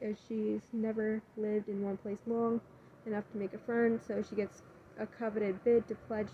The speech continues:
to the Ravens. She vows to do whatever it takes to be part of their magical sisterhood. The only thing standing in her way is Scarlet,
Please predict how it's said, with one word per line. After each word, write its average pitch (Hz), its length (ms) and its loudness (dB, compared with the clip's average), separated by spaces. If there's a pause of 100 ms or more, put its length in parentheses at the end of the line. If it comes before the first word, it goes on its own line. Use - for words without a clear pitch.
to - 60 -10
the 190 80 -2
Ravens. 240 500 6 (560)
She - 60 -4
vows 233 260 2
to - 140 -6
do 226 60 0
whatever 240 280 6
it 233 80 0
takes 233 260 0
to 220 60 -2
be 214 40 -2
part 220 240 -2
of 208 40 -2
their 196 100 -2
magical 196 420 -4
sisterhood. 254 720 4
The 220 80 -4
only 220 260 4
thing 220 260 0
standing 214 320 -2
in 208 100 0
her 208 120 -2
way 196 180 -2
is 208 100 -2
Scarlet, 208 540 -2